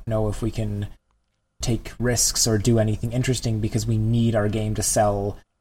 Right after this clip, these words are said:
fifty million units to break even," or something insane like that. And then, it, you know, by contrast, you're gonna have the, uh, indie side of things where, again, developing for more than one of these platforms,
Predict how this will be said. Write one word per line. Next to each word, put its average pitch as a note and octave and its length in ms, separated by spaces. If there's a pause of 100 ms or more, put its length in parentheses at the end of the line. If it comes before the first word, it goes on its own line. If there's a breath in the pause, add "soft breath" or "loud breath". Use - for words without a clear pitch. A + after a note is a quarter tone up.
(220)
fifty B2+ 300
million A2+ 500
units - 680 (100)
to A2 280
break A#2 380
even," A2 560 (520 loud breath)
or G#2+ 340
something A2 300
insane A#2 400
like G2+ 220
that. G#2 500
And A#2+ 180
then, A#2 340 (140)
it, C#3 140 (100)
you D3 60
know, B2+ 100
by B2 160
contrast, C3 760 (280 loud breath)
you're C3 120
gonna D3 160
have C3+ 320
the, A#2 480 (100)
uh, G#2+ 320
indie F3 260
side A2+ 200
of G#2+ 100
things G#2+ 300
where, A2+ 180
again, A#2 480 (380 loud breath)
developing F3 520
for D3+ 220
more C3+ 480
than A#2+ 320
one A#2+ 260
of C3 80
these A#2 180
platforms, E3+ 680